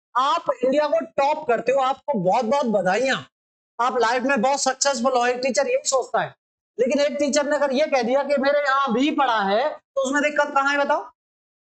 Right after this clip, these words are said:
भाई मुझे ये बता दीजिए, अगर आज प्रवीण गुर्जर का टेंथ वाला English का teacher ये कहे कि मेरे एक student ने,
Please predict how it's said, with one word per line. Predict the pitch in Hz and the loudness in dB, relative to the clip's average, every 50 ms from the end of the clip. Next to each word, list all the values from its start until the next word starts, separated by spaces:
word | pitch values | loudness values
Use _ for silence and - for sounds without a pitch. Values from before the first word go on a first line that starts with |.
| _ _ _ _ _ _ _ _ - - - - 165 | _ _ _ _ _ _ _ _ -16 -12 -6 -2 0
भाई | 175 277 - - _ _ _ - | 0 0 -2 -6 _ _ _ -2
मुझे | 214 226 226 277 330 | 0 0 2 2 0
ये | 339 330 320 | 0 0 0
बता | 277 233 - 214 208 | 0 0 0 0 0
दीजिए, | 196 214 214 180 196 220 254 285 311 294 - - - _ 214 | 0 -2 0 0 2 2 2 2 0 -2 -6 -10 -10 _ -2
अगर | 233 233 285 294 | 0 0 2 2
आज | 277 269 277 294 254 | 2 2 2 0 -2
प्रवीण | - - 254 233 262 277 285 277 226 | -2 -2 0 0 0 0 0 0 0
गुर्जर | 247 240 208 233 226 - | 0 0 0 0 -2 0
का | 233 233 254 277 269 - - | 0 0 0 0 -2 -4 -4
टेंथ | 247 262 285 294 262 - | -4 -2 -2 -2 0 0
वाला | 254 247 240 240 247 | 2 2 2 2 0
English | 240 226 233 240 240 - | 0 0 0 0 -2 0
का | - 254 233 | 0 0 0
teacher | 196 220 208 180 233 226 | 0 0 0 0 0 0
ये | 202 202 240 240 | 2 0 0 0
कहे | 233 214 190 202 254 294 285 | 0 0 0 2 0 0 -2
कि | - - _ _ - 269 254 | -6 -12 _ _ -2 -2 0
मेरे | 202 202 208 233 269 311 330 659 659 | 0 2 2 2 2 0 -2 -6 -6
एक | - - 277 254 | -6 -4 -4 -4
student | - - - 233 214 214 208 208 196 - | -4 -4 -2 0 0 0 0 0 0 0
ने, | 180 196 214 | 0 2 2